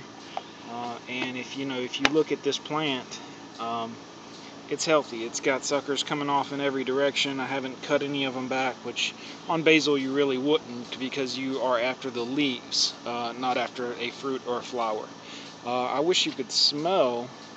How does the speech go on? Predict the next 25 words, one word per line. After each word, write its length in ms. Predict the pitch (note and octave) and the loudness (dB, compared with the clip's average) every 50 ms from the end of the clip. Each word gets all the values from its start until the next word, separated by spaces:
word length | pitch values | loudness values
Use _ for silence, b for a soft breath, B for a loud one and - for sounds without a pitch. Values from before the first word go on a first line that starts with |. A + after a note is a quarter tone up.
| - - - | -14 -10 -6
how 160 | D3 B2+ C3 | -2 -2 -2
nice 380 | C3 C3 C3+ C#3+ D#3+ E3+ E3 - | -2 -2 -2 0 0 0 0 -2
this 280 | - - B2+ B2+ A2+ | -2 -2 -2 -2 -2
basil 360 | - - C3+ D3 C#3+ C#3 C3+ | 0 0 2 2 2 2 2
smells. 600 | - - - E3 D#3+ D#3+ C#3 A2 - - - - - - B B B B B B B B B B - - A#2 A#2 | 2 0 0 2 2 2 2 0 -2 -4 -4 -4 -2 0 B B B B B B B B B B -16 -14 -12 -8
Uh, 240 | A#2 A#2 A#2+ A#2 A#2 A#2 A#2+ | -6 -4 -4 -4 -4 -4 -4
and 300 | B2+ C3 C3 C3 C3 C3 | -4 -4 -2 -2 -2 0
just 160 | D#3+ E3+ - | 0 0 0
to 60 | - E3 | 0 0
give 160 | F3 F#3+ F#3 | 0 0 2
you 80 | F#3+ | 2
an 60 | F#3 F#3 | 4 4
idea, 340 | F#3 F#3 F#3 A#3 A3 D3 B2 A#2 A2+ A#2 | 4 4 4 4 4 4 4 4 4 6
both 260 | C#3+ D#3 E3+ - - | 8 8 8 8 4
of 140 | F#3 F3 E3+ | -2 -2 0
these 800 | G3 G3 G3 G3 F#3+ F#3 - - - - - - - - - - | 0 0 2 4 8 10 10 10 10 8 6 0 -10 -14 -2 4
basil 240 | - D#3+ F#3 E3+ D#3 | 6 8 8 8 6
plants 480 | - - C3 B2 A#2+ G#2+ - - - - | 4 2 -2 -2 -2 2 4 4 4 4
were 160 | B2+ C3 C3 | 2 -2 0
purchased 380 | - - C#3 C3+ C#3 C3 - D3 | 0 0 0 0 2 2 2 2
on 120 | C#3+ C#3+ | 2 6
the 40 | C3+ | 6
same 260 | - - D3 C#3+ C#3+ | 6 6 6 6 6
day. 240 | C#3+ D#3+ D#3 A#2 G2+ - - B B B B B B B B B B - - - | 8 8 8 6 4 0 -6 B B B B B B B B B B -14 -10 -4
Um, 460 | A2+ A#2 - A#2+ A#2+ A#2+ A#2 A#2+ B2 | -2 0 2 2 0 0 -2 -4 -6